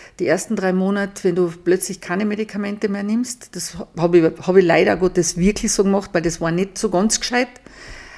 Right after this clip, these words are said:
weil du kannst nicht einfach sagen, jetzt setze ich einfach alles ab. Und, äh, die Schulmedizin ist ja nicht schlecht, sondern man muss sie nur richtig verstehen und mit anderen Sachen kombinieren, dann funktioniert alles wunderbar.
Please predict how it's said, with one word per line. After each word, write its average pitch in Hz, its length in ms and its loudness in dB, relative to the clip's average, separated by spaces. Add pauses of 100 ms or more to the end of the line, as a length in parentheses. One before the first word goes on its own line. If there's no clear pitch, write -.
(120)
weil 185 340 6
du 190 100 2
kannst 196 320 -2
nicht 190 120 -2
einfach 180 260 -4
sagen, 180 240 -2
jetzt 170 160 -2
setze 180 240 -2
ich 165 60 -2
einfach 160 200 -6
alles 147 220 -2
ab. - 220 -8 (640)
Und, 190 420 0
äh, 170 320 2
die 180 120 -4
Schulmedizin 214 580 -2
ist 165 120 -6
ja 180 60 -4
nicht 160 180 -6
schlecht, - 500 -2 (380)
sondern 175 440 0 (760)
man 190 140 2
muss 202 180 4
sie 202 60 0
nur 170 120 2
richtig 165 280 -4
verstehen 160 440 -2 (300)
und 185 120 0
mit 175 160 0
anderen 180 240 2
Sachen 170 240 -6
kombinieren, 160 560 -4
dann 165 160 0
funktioniert 165 560 -4
alles 165 260 -2
wunderbar. 156 520 -4